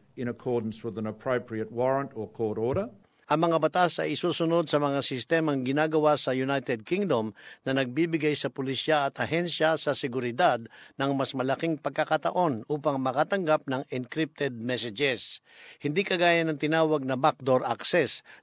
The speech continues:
Speaker 2: na kung saan sadyang naglalagay ang mga kriminal ng kilalang depekto na magliligaw sa mga bumabasa,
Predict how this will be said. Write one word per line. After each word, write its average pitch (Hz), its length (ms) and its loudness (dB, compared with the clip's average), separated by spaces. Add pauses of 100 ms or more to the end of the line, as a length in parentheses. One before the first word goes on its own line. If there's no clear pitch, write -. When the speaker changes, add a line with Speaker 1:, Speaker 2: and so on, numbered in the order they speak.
Speaker 2:
na 131 80 -2
kung 127 160 -4
saan 139 400 0
sadyang 131 400 0
naglalagay 147 640 0
ang 131 80 -4
mga 131 160 -4
kriminal 127 640 -2 (240)
ng 135 240 0
kilalang 131 480 -2
depekto 147 640 -2 (240)
na 127 80 -2
magliligaw 147 720 0
sa - 80 -4
mga 131 240 0
bumabasa, 123 720 2